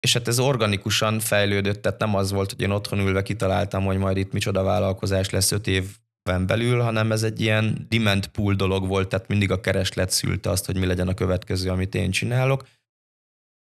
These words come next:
És én azt élveztem, hogy amit mondok és amit csinálok, arra úgy tűnik, hogy van fogadó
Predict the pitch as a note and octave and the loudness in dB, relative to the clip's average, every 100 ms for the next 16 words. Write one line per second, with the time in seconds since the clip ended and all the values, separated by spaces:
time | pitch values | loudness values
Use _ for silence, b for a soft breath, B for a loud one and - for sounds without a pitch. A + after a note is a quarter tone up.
0 | _ _ - B2 A#2 A#2+ B2 - B2+ F#2+ | _ _ 0 2 4 2 2 2 4 4
1 | F#2 - - F#2+ G#2 - _ _ - G2+ | 2 0 0 2 0 -6 _ _ -4 -2
2 | - A#2+ A#2 G#2 - G#2+ G#2+ G#2 G#2 G2+ | 0 0 2 0 -2 -2 0 0 -2 0
3 | G2+ G#2+ G#2 F#2+ - G2+ G#2+ A2 G#2+ G#2+ | 0 2 2 0 -2 -2 0 2 0 0
4 | G#2 G#2 G#2 G2+ G2+ - G2 G2 G2 F#2+ | 0 2 2 0 -2 -2 -2 -2 -2 0
5 | G2 F#2+ F#2 - - _ _ F#2+ F#2 F2+ | 2 0 -2 -6 -16 _ _ -2 0 0
6 | F#2 F#2 F2+ | 2 2 0